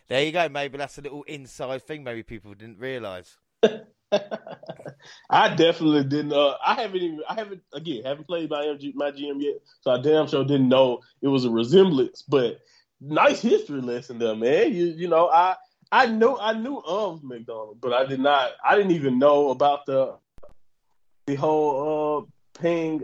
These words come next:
Speaker 2: uh, homage. I didn't even realize it. I probably watched that show and didn't even see it when Paige did that. That's what Paige,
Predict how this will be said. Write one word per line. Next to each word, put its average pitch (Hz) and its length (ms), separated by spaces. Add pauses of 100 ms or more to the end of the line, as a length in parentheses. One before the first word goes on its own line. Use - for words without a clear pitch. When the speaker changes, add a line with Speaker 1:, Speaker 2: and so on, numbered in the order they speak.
Speaker 2:
uh, 156 480 (120)
homage. 127 440
I 196 120
didn't 226 140
even 214 140
realize 151 480
it. 107 200
I 151 80
probably 220 340
watched 190 380
that 226 180
show 233 260
and 151 100
didn't 202 240
even 214 140
see 135 340
it - 120
when 123 160
Paige 120 380
did 113 280
that. 104 140
That's 131 180
what 190 120
Paige, 185 220